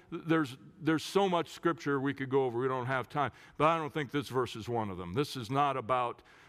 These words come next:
uh, self-gratification. This is about not honoring, uh, the terms of levirate marriage.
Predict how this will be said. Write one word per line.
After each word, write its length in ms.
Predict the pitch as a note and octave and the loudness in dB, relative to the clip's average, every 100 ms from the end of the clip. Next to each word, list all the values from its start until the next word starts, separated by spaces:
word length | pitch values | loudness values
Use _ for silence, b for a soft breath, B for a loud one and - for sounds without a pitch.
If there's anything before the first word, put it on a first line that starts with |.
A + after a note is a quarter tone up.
| B | B
uh, 280 | B2+ A#2+ A2 | -2 0 0
self-gratification. 1200 | G2+ D#3 B2+ C#3+ C3 A2 A2+ - C3 A#2 A2+ A2 - B | 0 -2 0 0 0 -2 -6 -2 -2 -2 -6 -6 -8 B
This 160 | C#3 B2+ | -6 -4
is 80 | B2 | -2
about 280 | B2 B2+ C3 | 0 0 -2
not 400 | C#3 C#3 C#3 - _ _ - | 0 0 0 -6 _ _ 0
honoring, 540 | D3 C#3+ C3 A#2+ A2+ b b b - | 0 2 -2 -4 -8 b b b -6
uh, 300 | A2+ G#2+ G#2 | -2 -2 -2
the 80 | A#2+ | -6
terms 340 | - D#3+ C#3+ B2+ | 0 0 0 -2
of 120 | A#2 | 0
levirate 460 | C3+ B2 B2+ A#2+ | 0 0 -2 -2
marriage. 500 | A#2+ A#2+ G#2+ F2+ - | -2 -4 -4 -6 -12